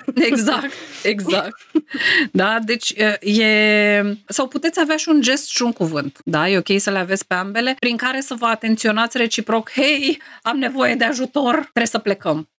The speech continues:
Speaker 2: Stabiliți din timp.
Speaker 1: Mhm.
Speaker 2: Da? Și, de asemenea, ă, ce am mai încercat eu pe pielea mea este locul safe sau, ă, ocupația safe.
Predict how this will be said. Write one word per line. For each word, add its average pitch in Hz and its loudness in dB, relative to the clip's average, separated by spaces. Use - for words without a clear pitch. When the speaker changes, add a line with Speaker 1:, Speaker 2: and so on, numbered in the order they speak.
Speaker 2:
Stabiliți 196 -4
din 185 -4
timp. 151 -4
Speaker 1:
Mhm. 170 -18
Speaker 2:
Da? 165 0
Și, 180 2
de 185 -4
asemenea, 294 2
ă, 220 0
ce - -4
am 294 -4
mai 381 -2
încercat 254 0
eu 208 0
pe 208 -2
pielea 180 0
mea 165 0
este 285 0
locul 262 2
safe 247 2
sau, 220 2
ă, 220 2
ocupația 214 -2
safe. - -8